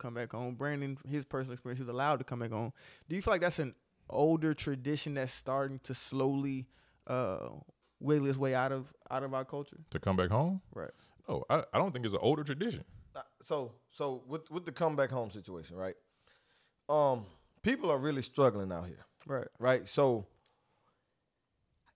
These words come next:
Speaker 3: if, if I, if my finances aren't together, or if, if I'm struggling to raise this kid, right, that's usually when they're, when they're pushed out.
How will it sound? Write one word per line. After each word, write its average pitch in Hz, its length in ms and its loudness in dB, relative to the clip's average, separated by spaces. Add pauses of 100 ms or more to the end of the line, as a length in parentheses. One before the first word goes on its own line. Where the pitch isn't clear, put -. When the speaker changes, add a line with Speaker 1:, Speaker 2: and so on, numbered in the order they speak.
(100)
Speaker 3:
if, 143 240 4 (160)
if 131 280 4
I, 131 260 8
if 131 140 0
my 180 200 8
finances 151 640 2
aren't 143 180 4
together, 135 480 4
or 110 240 0
if, 101 120 -10
if 107 200 -10
I'm 143 140 0
struggling 135 680 2
to 117 160 -6
raise 123 400 0
this 120 200 -6
kid, 139 480 -8 (320)
right, 117 220 -2 (720)
that's 147 300 4 (120)
usually 123 440 -2
when 113 240 0
they're, 110 160 -2 (160)
when 110 140 -6
they're 104 120 -4
pushed - 420 -8
out. 80 180 -10